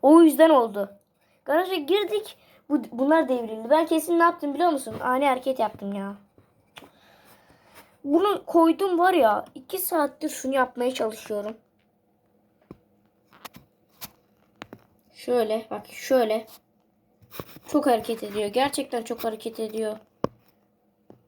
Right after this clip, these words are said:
Yok olmuyor ya. İyisiniz değil mi?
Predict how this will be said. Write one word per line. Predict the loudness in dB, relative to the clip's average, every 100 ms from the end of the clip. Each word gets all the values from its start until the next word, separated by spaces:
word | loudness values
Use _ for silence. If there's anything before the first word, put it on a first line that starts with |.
| -20 _ _ _ _ _ _ _ _ _ -20 -20 _ _ _ -20 -20 -20 -20 -6
Yok | -4 -4 -6
olmuyor | -2 -2 0 0 0
ya. | 0 -2 -4 -6 -12 _ _ _ _ _ _ _ _ _ _ _ _ _ _ _ _ _ -2
İyisiniz | 0 2 2 2
değil | 0
mi? | -2 -2